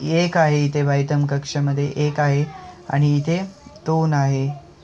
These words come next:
दोन आहे. तर त्याच्यामुळे अ कक्ष-, अ, अ, अ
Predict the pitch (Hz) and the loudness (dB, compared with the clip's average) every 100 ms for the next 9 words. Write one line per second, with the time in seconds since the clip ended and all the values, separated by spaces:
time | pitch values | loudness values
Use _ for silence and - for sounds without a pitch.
0 | - - - - - - - 156 160 160 | -20 -20 -20 -20 -20 -20 -10 -2 0 0
1 | 143 143 139 135 139 - - - - - | 2 2 0 -2 -6 -10 -20 -20 -20 -20
2 | - - - - - - - - 156 156 | -20 -20 -20 -20 -20 -20 -20 -10 -8 -2
3 | 170 190 175 156 147 156 170 - - - | -2 2 2 2 2 0 -4 -10 -20 -20
4 | - - - - - 170 175 180 170 - | -20 -18 -18 -12 0 2 2 -2 -2 0
5 | 160 156 - 165 175 185 190 190 - - | 0 0 0 2 4 4 2 -2 -10 -20
6 | - - - - - - - - - - | -20 -20 -20 -20 -20 -20 -20 -20 -20 -2
7 | 170 185 180 - - 170 190 202 | 2 2 0 -6 -2 2 4 2